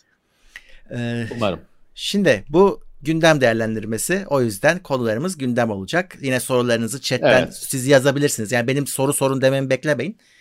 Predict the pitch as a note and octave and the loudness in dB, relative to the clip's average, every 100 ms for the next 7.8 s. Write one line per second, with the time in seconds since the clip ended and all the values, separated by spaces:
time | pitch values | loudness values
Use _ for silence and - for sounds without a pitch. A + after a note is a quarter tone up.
0 | - - C3+ C#3 C#3 C3+ C#3+ C#3+ C#3+ _ | -20 -4 0 0 0 -2 -2 0 -2 _
1 | C3+ C3 C#3 C3 C3+ C#3+ A#2 B2+ - B2+ | -4 0 2 2 0 -2 -2 -4 -2 -2
2 | D3 G3+ F3 D3 B2+ - _ - A#2+ G#2+ | 0 -4 4 4 4 -4 _ -6 0 0
3 | A#2 A2+ A2 A2+ A#2 _ _ _ - A#2 | 2 0 0 -2 -8 _ _ _ -14 -12
4 | - B2 A#2+ - A#2+ C3+ F#3+ F#3 - - | -6 -4 -2 -2 0 2 0 -2 -18 -8
5 | C3 A#2+ D3+ C#3 - B2 D3+ G#3+ _ - | -2 0 0 -2 -2 -2 -2 -4 _ -20
6 | - - - - - D#3+ F3+ F3+ F3+ E3+ | -20 -20 -20 -8 2 8 8 10 8 10
7 | G3+ G3 E3 F3+ - F3+ F3+ | 6 4 0 -2 0 0 0